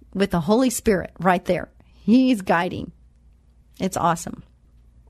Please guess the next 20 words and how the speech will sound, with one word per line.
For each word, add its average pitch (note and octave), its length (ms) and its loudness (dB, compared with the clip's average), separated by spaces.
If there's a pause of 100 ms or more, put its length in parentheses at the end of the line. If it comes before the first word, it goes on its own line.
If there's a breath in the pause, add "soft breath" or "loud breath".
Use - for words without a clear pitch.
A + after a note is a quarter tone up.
(1900 soft breath)
First D#4 320 0
Timothy D#4 380 -2
four C4 220 4
twelve, A#3 340 0
"Let A3+ 160 0
no B3 240 4
one A#3+ 200 2
despise G3+ 540 -2
you F3 160 -2
for F3 160 -6
your E3 160 0
youth, D#3+ 400 -2
but - 160 -4
set - 260 -2
the F3 60 -2
believers E3+ 540 -2
an F3 80 0
example D#3+ 480 -4
in D#3 100 -4
speech, F3+ 540 -6